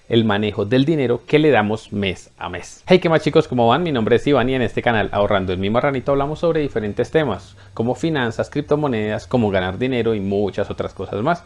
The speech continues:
Así que si te gusta este tipo de contenido, pues ya sabes, considera suscribirte. Todos hemos pasado por esta situación y es que al final de mes empezamos a ver que no nos alcanza el dinero para pagar o para hacer todas las cosas que nos gustaría y empezamos a decir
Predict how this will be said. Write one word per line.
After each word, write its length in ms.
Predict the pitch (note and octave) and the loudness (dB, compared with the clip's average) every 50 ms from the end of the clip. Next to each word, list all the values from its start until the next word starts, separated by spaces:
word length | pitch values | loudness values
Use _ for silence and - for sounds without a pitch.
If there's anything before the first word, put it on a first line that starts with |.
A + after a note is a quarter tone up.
| - _ _ - | -20 _ _ -6
Así 240 | - B2 - D3 - | -6 -4 -4 0 0
que 80 | D3+ | 0
si 100 | - E3 | 0 0
te 120 | D3 C#3 C3 | 0 0 2
gusta 240 | D#3 D3 - - | 2 0 0 -2
este 120 | G2 - F#2 | -6 -6 -4
tipo 220 | - G2+ - - | -4 -2 -2 -2
de 80 | G#2+ - | -2 -2
contenido, 400 | A2+ A2 - G#2 G2+ G2 G#2+ G#2 | -2 -4 -2 -2 -2 -2 -4 -4
pues 180 | - F#2+ F2 | -4 -6 -4
ya 100 | - - | -4 0
sabes, 320 | - B2 - - - - - _ | 2 2 2 2 0 -8 -18 _
considera 400 | - - G#2 F2+ - G#2 F#2+ G2+ | -6 -6 -6 -2 -2 0 0 0
suscribirte. 560 | - A2 - - - G2+ G#2+ A#2+ - - - - | -4 -4 -12 -4 -2 -2 -2 -2 -4 -8 -12 0
Todos 340 | - E3+ F#3 F#3 F3+ E3 - | 4 4 6 6 4 4 2
hemos 240 | D3+ C3+ C3 C3 - | 2 0 0 0 2
pasado 460 | - C3 A#2 A#2+ G2+ G2 G#2 G2+ - | 2 2 4 6 6 6 4 4 2
por 120 | - G2 G2 | 2 2 2
esta 220 | F#2+ - - G#2 | 2 0 -2 -4
situación 540 | G2 G#2+ - G#2+ F#2 - - C3+ C3+ C3+ A2 | -4 -2 -2 -2 -2 0 0 0 0 0 -2
y 20 | |
es 140 | G2+ F#2 - | -4 -6 -2
que 80 | - G#2 | -2 -2
al 80 | F#2+ | -2
final 420 | - G2 F#2 F#2 G2 G#2 A2+ A#2+ A#2+ | 0 -4 -4 0 2 4 4 4 2
de 100 | C3 C3 | 0 0
mes 320 | C3 A2+ A2 A2+ - - | 0 0 -2 -2 -6 -10
empezamos 640 | A2 F#2+ - G2+ F#2 - - F#2+ F#2+ F#2+ G2 - - | -10 -6 -4 -6 -4 -4 -4 -4 -4 -6 -6 -2 0
a 100 | A#2 A2 | 0 2
ver 260 | G2+ G2 G2 - - | 2 2 0 -2 -4
que 180 | - A2 G#2 G2 | -4 -4 -2 -2
no 300 | G#2 G#2 A2 A#2+ C3+ D#3 | -2 -2 0 0 0 -2
nos 120 | E3 - | -2 -2
alcanza 380 | F3 C#3+ - A2 G2+ F#2+ - G#2+ | -4 -4 -2 -6 -6 -4 -4 -4
el 60 | A2 | -4
dinero 300 | A#2+ G#2+ F#2+ F#2+ F#2+ F#2 | -4 -4 -4 -4 -6 -2
para 260 | - - - - - | 0 0 0 2 2
pagar 320 | G#2 F#2+ F#2+ F#2+ G2 A2+ | 0 0 2 2 2 2
o 80 | B2 A#2+ | 2 2
para 160 | - B2 G#2 | 2 2 2
hacer 260 | F#2 - - F2+ F#2 | 2 -2 -6 -8 -8
todas 260 | - - G#2 G2+ G2+ G#2 | -4 -4 0 0 0 0
las 140 | A2+ - | -2 -4
cosas 300 | - - F#2 F#2+ G2 - | -8 -14 -10 -8 -10 -8
que 100 | - G#2 | -6 -6
nos 180 | G2 F#2+ F#2+ F#2 | -6 -4 -6 -6
gustaría 520 | F2+ F#2 - - - G2 A#2+ C3 A#2+ G#2 - | -6 -8 -8 -8 -6 -4 -2 -2 -2 -2 -2
y 60 | G#2 | -4
empezamos 560 | G2 F#2 - F#2+ F2+ - G2 F#2 F#2 G2 - A#2 | -6 -4 -4 -6 -4 -4 -4 -4 -4 -4 -2 0
a 60 | A#2 | 2
decir 400 | A#2 A2+ - - A2 A#2+ A#2 | 2 2 2 0 -2 -2 -2